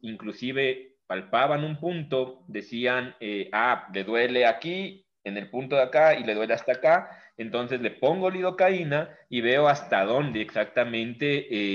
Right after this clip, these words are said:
eh, genera el alivio", ¿ya? Y así hicieron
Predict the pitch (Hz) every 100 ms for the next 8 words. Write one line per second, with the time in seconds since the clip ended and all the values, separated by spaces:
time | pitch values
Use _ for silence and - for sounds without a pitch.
0 | 92 92 - 101 104 98 104 156 208 120
1 | 80 _ _ 107 110 143 - - 160 170
2 | 233 247 - 196 208 220